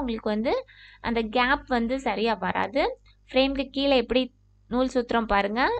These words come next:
சேம் ப்ரொசீஜர் தான். பேசிக் கிளாஸ்ல செயின் ஸ்டிச்க்கு எப்படி நூல் சுத்த சொல்லியிருந்தானோ அதே மெத்தட் தான். நீடில் கரெக்டா அந்த நம்மளோட பீட்ஸ் முடியக்கூடிய இடத்துல கரெக்டா நீடில் குத்தி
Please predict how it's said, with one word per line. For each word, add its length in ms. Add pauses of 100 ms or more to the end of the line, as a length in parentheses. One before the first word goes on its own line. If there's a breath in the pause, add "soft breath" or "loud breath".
(240)
சேம் 340
ப்ரொசீஜர் 560
தான். 100 (120)
பேசிக் 340
கிளாஸ்ல 340 (520 soft breath)
செயின் 260
ஸ்டிச்க்கு 460 (160)
எப்படி 180 (100)
நூல் 240
சுத்த 240
சொல்லியிருந்தானோ 480
அதே 240
மெத்தட் 380
தான். 120 (560 soft breath)
நீடில் 500
கரெக்டா 380
அந்த 140 (1040)
நம்மளோட 300 (100)
பீட்ஸ் 380
முடியக்கூடிய 600
இடத்துல 300 (260)
கரெக்டா 460 (180)
நீடில் 440
குத்தி 300